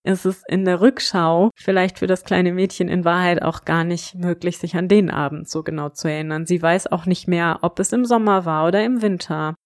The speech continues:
Es legt nahe, dass Lucy vielleicht erzählt wurde, was sie sagen soll. Wahrscheinlich sind das die Beobachtungen ihrer Mutter, die das kleine Mädchen hier wiedergibt. Das Gleiche gilt auch für Joseph, also den dreizehnjährigen Sohn,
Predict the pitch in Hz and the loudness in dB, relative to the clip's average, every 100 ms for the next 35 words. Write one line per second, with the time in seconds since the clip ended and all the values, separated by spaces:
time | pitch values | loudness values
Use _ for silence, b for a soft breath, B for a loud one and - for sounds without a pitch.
0 | _ _ - 202 196 - 196 202 226 - | _ _ -2 0 0 -2 4 4 4 0
1 | 185 175 175 185 175 175 - 185 202 208 | -2 2 2 0 -2 -6 -6 -2 0 0
2 | 196 190 - 180 165 170 185 - - - | -2 -2 0 0 2 2 0 -6 -18 -6
3 | 190 - 202 190 180 151 151 139 135 131 | -6 2 6 6 6 -2 -2 -2 -6 -8
4 | 156 147 143 139 143 - 135 139 165 - | -10 -6 -4 -6 -8 -6 -4 -2 -2 -6
5 | _ _ _ 185 - 196 196 220 214 202 | _ _ _ 0 2 4 4 4 4 2
6 | - - 185 180 170 - - - 175 160 | 0 0 0 2 0 0 -6 -6 -2 0
7 | 165 185 - 185 175 190 190 208 180 165 | 2 0 2 2 4 4 4 4 4 4
8 | 185 175 170 - 175 165 165 160 - 165 | 4 2 -2 -2 0 0 0 -2 -2 -2
9 | 160 160 - 151 - 160 - - _ _ | -2 -4 -4 -4 -4 -6 -8 -16 _ _
10 | _ _ _ 185 185 - 180 180 175 202 | _ _ _ 0 0 -2 2 4 6 4
11 | - 208 - 185 202 214 - 165 165 196 | 4 2 6 8 8 6 0 2 4 2
12 | - - 196 196 185 208 196 - 240 - | -4 0 4 6 6 6 6 2 0 -4
13 | - 175 165 170 165 170 165 220 - 175 | -2 0 2 0 0 2 2 2 0 -2
14 | 160 160 156 165 - 156 156 190 | -2 -4 -4 -4 -2 -4 -2 -4